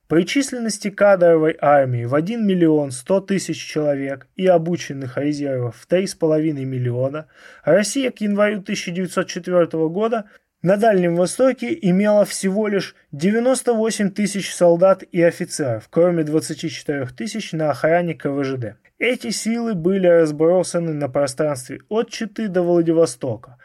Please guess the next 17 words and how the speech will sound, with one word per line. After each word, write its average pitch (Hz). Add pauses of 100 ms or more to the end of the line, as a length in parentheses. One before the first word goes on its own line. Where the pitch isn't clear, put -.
(180)
от 156
Благовещенска 160
до 139
Порт-Артура. 123 (560)
Подкрепления 185
поступали 175
медленно 180
и 196
неровно. 147 (240)
Лишь 214
к -
началу 202
Ляоянского 170
сражения 151 (600)
численность 220
русской 175
армии 175